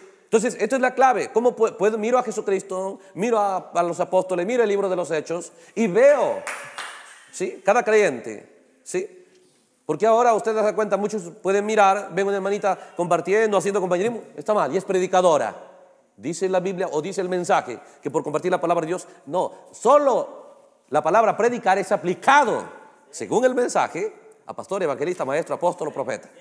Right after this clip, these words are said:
¿Sí? Los demás creyentes, así sean hombres de negocio, dijo, para ellos no se les accede predicar, pero sí testificar. ¿Qué es testificar? "No, yo era ladrón". No, esas cosas deben darles vergüenza. Es un estilo denominacional. ¿Sí? "Yo era ladrón, yo era esto, hacía esto,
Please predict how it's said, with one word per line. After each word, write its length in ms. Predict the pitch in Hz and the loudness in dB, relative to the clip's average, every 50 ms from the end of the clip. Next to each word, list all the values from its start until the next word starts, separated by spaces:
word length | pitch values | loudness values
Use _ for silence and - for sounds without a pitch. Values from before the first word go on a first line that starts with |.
| - - _ _ - - - - - - - - - - _ _ _ _ _ _ _ _ _ _ _ _ _ _ | -20 -20 _ _ -20 -20 -18 -18 -18 -18 -18 -20 -20 -20 _ _ _ _ _ _ _ _ _ _ _ _ _ _
¿Sí? 280 | - - 165 175 - - | -12 -10 -10 -10 -10 -6
Los 140 | - 180 196 | -2 -2 0
demás 200 | 196 214 269 277 | 2 4 4 4
creyentes, 440 | 277 247 247 240 247 247 190 180 160 | 4 4 4 4 4 2 0 -2 -4
así 220 | 170 165 170 214 196 | -6 -4 -4 -4 -2
sean 200 | 202 214 214 208 | 0 0 0 0
hombres 240 | 208 208 208 196 | 0 -2 -2 -4
de 60 | 165 180 | -4 -4
negocio, 320 | 185 180 196 208 165 147 | -2 0 0 -2 -2 -4
dijo, 240 | 135 117 98 95 - - _ _ _ | -8 -10 -12 -14 -20 -20 _ _ _
para 160 | - 143 170 | -4 -2 0
ellos 120 | 190 190 180 | 0 0 -2
no 140 | 185 185 165 | -2 -4 -6
se 140 | - 175 | -6 -6
les 180 | 165 165 151 131 | -6 -6 -6 -6
accede 720 | 143 139 - - 185 170 127 110 92 - - _ _ _ _ | -8 -8 -6 -4 -4 -4 -6 -8 -10 -14 -20 _ _ _ _
predicar, 600 | - 123 120 120 - - 110 107 - - - - _ _ _ | -10 -10 -10 -8 -6 -6 -8 -8 -8 -14 -20 -20 _ _ _
pero 180 | - 135 135 120 | -6 -6 -6 -4
sí 140 | - 180 | -6 -6
testificar. 600 | - 165 139 - 156 135 147 131 143 123 107 - | -6 -6 -6 -6 -8 -8 -6 -2 -2 -2 -2 -2
¿Qué 100 | - 180 | -2 -2
es 40 | 196 | 0
testificar? 800 | - 208 170 196 185 202 175 202 214 262 - - - - - - | 0 -2 -2 -2 -2 2 4 4 4 4 2 -4 -12 -16 -18 -10
"No, 160 | - 165 196 | -4 -2 -2
yo 100 | 185 165 | 0 0
era 140 | 156 147 139 | 0 0 0
ladrón". 320 | 127 127 135 139 151 180 170 | 0 0 -2 -4 -4 -6 -6
No, 40 | 170 | -6
esas 280 | 180 - - - - | -6 -6 -8 -8 -8
cosas 220 | - - 220 214 196 | -4 -2 -2 0 0
deben 160 | 202 185 180 | 0 2 2
darles 220 | 202 190 185 170 | 2 2 2 0
vergüenza. 420 | 151 156 160 180 226 220 175 147 - - - - - | -4 -4 -2 -2 -2 -2 -2 -6 -8 -10 -14 -16 -10
Es 100 | - 160 | -8 -6
un 100 | 180 202 | -6 -4
estilo 440 | 196 190 - 214 220 190 160 131 - - | -4 -4 -2 -2 0 2 0 0 0 -2
denominacional. 760 | 151 160 156 147 147 147 139 143 156 170 220 226 185 147 127 - - - _ _ _ _ - - - - _ - - - - _ _ _ _ _ - - - _ - | -4 -4 -2 -2 -4 -4 -4 -4 -4 -2 -2 -2 -2 -4 -6 -14 -20 -20 _ _ _ _ -20 -20 -20 -20 _ -20 -20 -20 -20 _ _ _ _ _ -20 -20 -20 _ -12
¿Sí? 500 | - - 190 214 233 196 - - - _ - | -6 -4 -4 -4 -6 -10 -18 -20 -20 _ -8
"Yo 80 | 113 | -8
era 100 | 139 120 | -6 -6
ladrón, 340 | 107 104 92 87 113 160 175 | -8 -10 -8 -6 -4 -4 -4
yo 120 | 160 139 127 | -2 -4 -4
era 200 | 110 101 101 147 | -4 -4 -2 -4
esto, 200 | 190 - - 127 | -4 -4 -8 -12
hacía 240 | - - 117 107 | -10 -8 -6 -4
esto, 500 | 127 185 - - - 143 123 120 117 113 | -4 -6 -6 -8 -10 -10 -8 -8 -8 -10